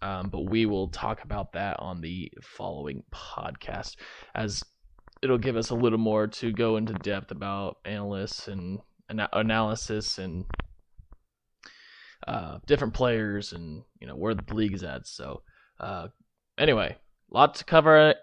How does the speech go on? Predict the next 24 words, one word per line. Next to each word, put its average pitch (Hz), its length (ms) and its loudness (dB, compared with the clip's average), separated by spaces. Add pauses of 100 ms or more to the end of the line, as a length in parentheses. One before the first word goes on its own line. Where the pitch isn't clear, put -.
in 143 240 2
the 139 200 2
M 147 140 6
L 143 140 10
W. 202 500 10 (340)
Uh, 110 420 2
we're 123 140 4
gonna 131 120 6
give 127 200 6
you 123 220 4
a 113 40 0
quick 143 220 2
update 139 400 6
on 120 100 2
the 113 80 0
Kansas 120 360 0
City 120 280 4
Royals, 123 680 4
update 117 360 2
on 107 60 0
the 107 100 -2
current 117 380 0
M 113 220 0
L 107 360 0